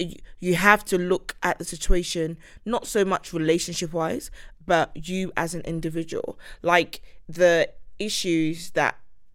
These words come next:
I, we, I had in my relationship that led to that were very much issues upon, you know, getting, seeking therapy,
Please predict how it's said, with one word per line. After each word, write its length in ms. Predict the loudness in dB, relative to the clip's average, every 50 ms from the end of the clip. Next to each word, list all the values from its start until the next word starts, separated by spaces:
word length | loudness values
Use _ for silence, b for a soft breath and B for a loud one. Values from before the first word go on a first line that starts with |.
| -8 -6
I, 80 | -6
we, 240 | -6 -4 -4 -6 -6 -6 -6
I 80 | -6 -6
had 380 | -6 -4 -2 -2 -2 -4 -4 -6
in 140 | -8 -6 -6
my 300 | -6 -6 -6 -8 -8 -10 -8
relationship 720 | -6 -4 -4 -4 -4 -6 -10 -8 -8 -8 -8 -8 -10 -12 _ _ b b b b b b b b 0
that 180 | 2 2 4
led 280 | 4 4 2 2 0 0
to 140 | -4 -6 -2
that 200 | -2 -2 -2 -4 _ b b b b b b b b b -12 -8
were 280 | 2 6 8 8 8
very 200 | 6 4 2 2
much 260 | 2 0 -4 -4 -6 -8
issues 580 | -6 -6 -6 -4 -6 -4 -4 -4 -4 -6 -10 -16 -18 -20 -20 _ -20 _ _
upon, 580 | 2 2 2 2 -4 -6 -4 -2 -2 -2 -4 -8 b b b b b b -14
you 160 | -8 -6 -4
know, 260 | -4 -2 -4 -6 -8 -10 -14 -20 _ -20 -18 -8
getting, 380 | -4 -4 -4 -4 -4 -10 -12 -16 _ _ -16
seeking 460 | -14 -12 -8 -4 -6 -4 -4 -4 -8
therapy, 640 | -6 -2 2 4 4 4 4 2 -2 -2 -2 -2 -4